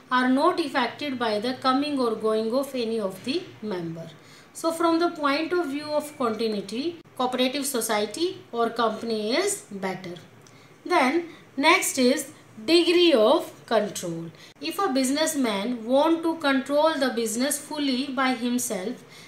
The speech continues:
and he want to take all the decision by himself, then sole proprietorship business is the best.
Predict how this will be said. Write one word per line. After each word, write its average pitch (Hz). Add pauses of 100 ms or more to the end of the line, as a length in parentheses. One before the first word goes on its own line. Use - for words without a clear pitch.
(140)
and 285
he 339
want 302
to 330
take 311
all 311
the 302
decision 262
by 226
himself, 185 (520)
then 254
sole 285
proprietorship 214
business 190
is 180
the 349 (200)
best. 180